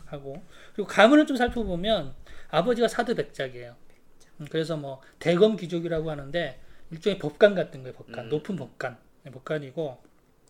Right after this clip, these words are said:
Speaker 1: 제가 아까 그 백작 얘기했잖아요. 그다음 후작 있고 있잖아요.
Speaker 2: 음.
Speaker 1: 그
Speaker 2: 네.
Speaker 1: 백작이라서 그 나코스트 성이 되게 유명하잖아요.
Speaker 2: 음.
Speaker 1: 나코스트 성이 사실은 소돔의 백이십이라는 소설의 어떤, 어, 공간, 실-, 모티브가 되는 공간이거든요, 사실.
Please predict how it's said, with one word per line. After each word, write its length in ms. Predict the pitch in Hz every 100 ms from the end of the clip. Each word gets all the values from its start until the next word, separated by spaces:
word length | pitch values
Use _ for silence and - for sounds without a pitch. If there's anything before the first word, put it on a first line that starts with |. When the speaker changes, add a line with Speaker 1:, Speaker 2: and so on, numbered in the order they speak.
| _ _ - - - -
Speaker 1:
제가 200 | 180 190
아까 280 | 185 214 175
그 240 | 170 147
백작 420 | 170 175 - 247
얘기했잖아요. 420 | 190 165 147 139 139
그다음 160 | 156
후작 380 | - 226 240 185
있고 220 | 165 170 143
있잖아요. 420 | - - 127 127
Speaker 2:
음. 40 |
Speaker 1:
그 60 | 156
Speaker 2:
네. 80 | 160
Speaker 1:
백작이라서 840 | 143 - 190 190 170 160 247 330 - - - -
그 400 | - 147 139 139 _ _ _ _
나코스트 520 | 165 - - 262 - 254
성이 240 | 233 214
되게 180 | 170 196
유명하잖아요. 520 | 151 139 131 123 120 -
Speaker 2:
음. 280 | 117 113 107
Speaker 1:
나코스트 400 | 147 - 214 202
성이 280 | 226 202 196
사실은 520 | 190 185 190 180 160 - -
소돔의 480 | - 294 294 262 240
백이십이라는 560 | 165 165 175 190 185 175
소설의 440 | 254 269 254 220
어떤, 440 | 165 - 165 151 - - - - _
어, 340 | 143 131 131 131 -
공간, 520 | - 190 208 233 214 -
실-, 420 | - 330 - _ _
모티브가 380 | 190 180 269 277
되는 160 | 240
공간이거든요, 640 | - 160 180 156 - 127 131
사실. 260 | 127 139